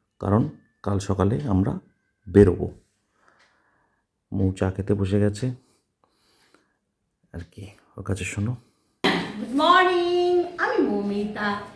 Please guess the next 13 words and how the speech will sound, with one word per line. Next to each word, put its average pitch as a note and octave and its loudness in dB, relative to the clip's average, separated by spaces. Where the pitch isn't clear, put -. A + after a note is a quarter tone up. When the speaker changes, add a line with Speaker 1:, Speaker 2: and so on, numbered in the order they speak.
Speaker 2:
The G#3+ -6
Bomb C#4+ 4
Web D4 2
চ্যানেলে C4+ -2
তোমাদের A3+ -2
স্বাগত। A#3+ -2
আজকের B3 -6
ব্লগটা A#3+ -2
শুরু C4 -6
করছি। C4+ -6
মনটা B3+ 2
খুব C#4 -6
খারাপ, C4 2